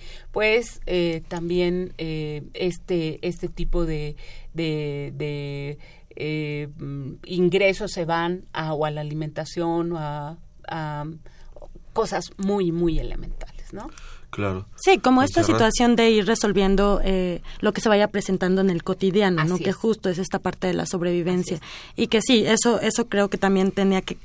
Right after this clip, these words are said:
Speaker 3: tendría que quedar claro porque justo es estas niñas y niños también,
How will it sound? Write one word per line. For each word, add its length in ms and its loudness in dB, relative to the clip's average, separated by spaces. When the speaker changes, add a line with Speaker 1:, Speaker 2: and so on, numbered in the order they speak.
Speaker 3:
tendría 440 8
que 140 -8
quedar 260 4
claro 260 2
porque 440 -4
justo 420 6
es 140 6
estas 360 4
niñas 400 6
y 60 4
niños 460 4
también, 520 0